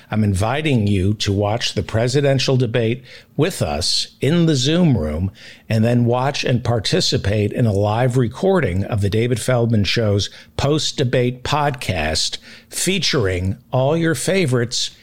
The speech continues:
including you. Here's the plan. This is how it's gonna work.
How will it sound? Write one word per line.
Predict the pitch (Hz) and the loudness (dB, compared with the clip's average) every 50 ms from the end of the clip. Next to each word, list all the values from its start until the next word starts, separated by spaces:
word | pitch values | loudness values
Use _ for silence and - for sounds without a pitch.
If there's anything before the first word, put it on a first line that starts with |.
| - _ _ | -20 _ _
including | - 135 135 131 131 - - - 151 151 151 147 147 139 139 139 131 131 - - - | -2 0 0 0 0 -2 0 0 2 2 4 2 2 2 2 2 0 -2 -4 -8 -4
you. | - 120 120 120 104 87 71 67 - - - _ _ _ _ _ _ _ _ _ _ - | 0 0 2 2 2 0 -2 -4 -8 -14 -18 _ _ _ _ _ _ _ _ _ _ -10
Here's | - - 110 120 127 110 110 | -4 -2 0 0 0 0 0
the | 131 131 | -2 -2
plan. | 131 - 120 87 80 69 64 67 | -2 -2 -2 -2 -2 -4 -6 -6
This | 82 90 - | -4 -4 -2
is | 104 92 - | -2 0 0
how | 104 95 | 0 0
it's | 92 - | -2 -2
gonna | - - 98 92 | -2 -2 -2 0
work. | 90 82 82 73 64 - - - | 0 -2 -2 -4 -6 -8 -10 -14